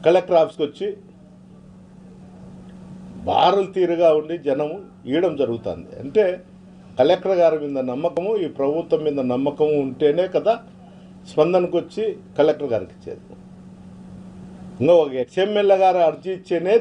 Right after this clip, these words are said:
దిక్కు లేదు. సామాన్యుల అర్జీ పైన ఏముంటుందనేది నా ప్రశ్న. దయచేసి కలెక్టర్ గారు, నా అర్జీలే కాదు, పబ్లిక్ కూడా ఒకసారి పరిశీలించి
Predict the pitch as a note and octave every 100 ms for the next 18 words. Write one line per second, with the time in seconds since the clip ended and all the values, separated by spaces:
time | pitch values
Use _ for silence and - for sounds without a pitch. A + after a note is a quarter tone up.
0 | F3 F3 F3 C#3 F#2 F2 C3+ - - -
1 | - - - - - - - - - -
2 | E3 F#3 G#3 G3+ G3+ G3 G3 F3+ E3+ F#3
3 | F3+ F3 D#3 A3+ B3+ - - - - -
4 | - - - - - - - - - C#3
5 | F3+ F3+ F3+ E3 D3+ C#3+ F3+ B3 D#3+ -
6 | A2 - F#2 - - - - - - -
7 | - - - - - - - - - -
8 | - C3+ F3 G3 F#3+ - D#3+ E3 E3 E3+
9 | D3+ G3 D3 B2+ D#3+ F3 - F3+ F3+ D#3+
10 | D3+ C#3 G#3+ - - - - - - -
11 | - - - - - C3 C3+ G3 G3+ F3+
12 | F3+ F3 F#3 D3+ - D#3+ D#3 - C#3 D#3
13 | D3 B2+ G3